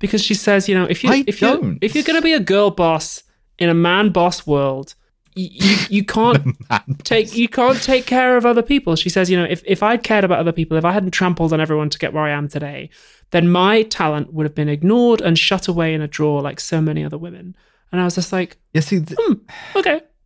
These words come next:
Speaker 2: I, I don't care for this for a number of reasons. I think it's trying to have its cake and eat it,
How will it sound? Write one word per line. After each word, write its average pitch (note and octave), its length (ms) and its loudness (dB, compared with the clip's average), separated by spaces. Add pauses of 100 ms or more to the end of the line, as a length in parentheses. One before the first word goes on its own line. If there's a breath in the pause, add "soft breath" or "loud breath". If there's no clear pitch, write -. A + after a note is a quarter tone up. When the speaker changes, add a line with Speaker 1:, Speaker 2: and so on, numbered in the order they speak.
(100)
Speaker 2:
I, G#3 280 2
I G3 100 2
don't C#4 240 -2
care G#3 240 -2
for G3+ 140 -8
this C#3+ 260 -2
for C#3+ 300 -2
a C#3 40 2
number C#3+ 540 0
of G#2 140 -6
reasons. G2+ 580 -4 (400)
I C3+ 60 2
think F#3+ 240 0
it's - 160 -2
trying C#3 240 -2
to C#3 40 -2
have C3+ 280 0
its - 120 -10
cake A2 320 -2
and F#2 80 -4
eat F2+ 240 -4
it, - 200 -12